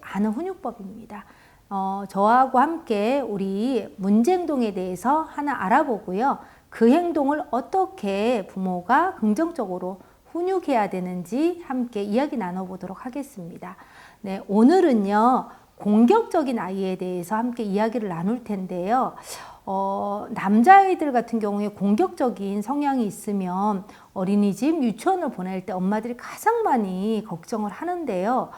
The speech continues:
저게, 저런 공격적인 행동이 습관이 될까 봐 걱정이 되고, 또 다른 사람한테 피해를 줄까 봐 걱정이 되고, 또, 어,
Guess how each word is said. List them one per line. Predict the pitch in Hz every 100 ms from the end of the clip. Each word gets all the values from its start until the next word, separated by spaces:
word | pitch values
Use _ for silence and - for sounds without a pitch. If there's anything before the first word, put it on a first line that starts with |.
| - - - _ -
저게, | 190 196 208 202 220 262 208 -
저런 | 294 415 320
공격적인 | 220 240 320 311 247
행동이 | 269 254 220 226
습관이 | 277 370 - 508 480
될까 | 247 208 185
봐 |
걱정이 | 170 170 - 180 170
되고, | 175 180 262 349 349 - - _
또 | -
다른 | - 226 247 330 427 427
사람한테 | 381 320 269 233 226
피해를 | - - 403 440 370
줄까 | 185 170 - 180
봐 | 185
걱정이 | - 196 - 269 220 190
되고, | 180 175 - - - - - - _ -
또, | 269 247 269 269 185 - - -
어, | - 233 226 240